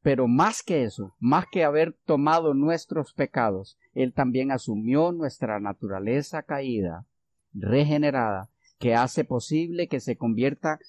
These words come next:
en el canal que pueda tocarnos. Eh, van a ver eso, por ejemplo, ya lo miraremos, por eso les digo que todo está en el Génesis, en la escalera de Jacob.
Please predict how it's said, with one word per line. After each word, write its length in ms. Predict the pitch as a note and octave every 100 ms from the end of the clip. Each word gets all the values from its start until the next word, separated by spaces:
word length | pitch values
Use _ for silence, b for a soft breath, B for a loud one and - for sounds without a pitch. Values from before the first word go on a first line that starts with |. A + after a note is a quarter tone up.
| -
en 220 | B2+ B2
el 160 | A#2+ G#2+
canal 480 | A#2+ A2+ C3+ E3+ - _ _
que 120 | C3+
pueda 480 | B2 B2+ C#3 D#3 D3+ - _ -
tocarnos. 540 | C#3+ - D3 B2+ D#3
Eh, 260 | C#3+ C#3 C#3 C3+
van 260 | C#3+ C#3+ E3+
a 60 |
ver 160 | F3 F3+
eso, 320 | F3+ F3 F#3+
por 140 | D3+ C#3
ejemplo, 400 | D3+ D#3 E3 D3
ya 180 | C#3
lo 100 | E3
miraremos, 480 | F3+ D#3 D3 E3 F3+
por 160 | - C#3+
eso 200 | C#3+ E3
les 100 | D3+
digo 240 | D3+ D#3
que 140 | D3 C3
todo 260 | D3+ F3
está 240 | D#3 - E3+
en 140 | E4
el 80 | C3+
Génesis, 500 | E3+ A#2+ G#2 F2+ - _ b _
en 160 | - C#3
la 100 | C#3
escalera 520 | - C3 C#3 E3+ F#3
de 100 | D#3+
Jacob. 380 | C3+ B2 A2+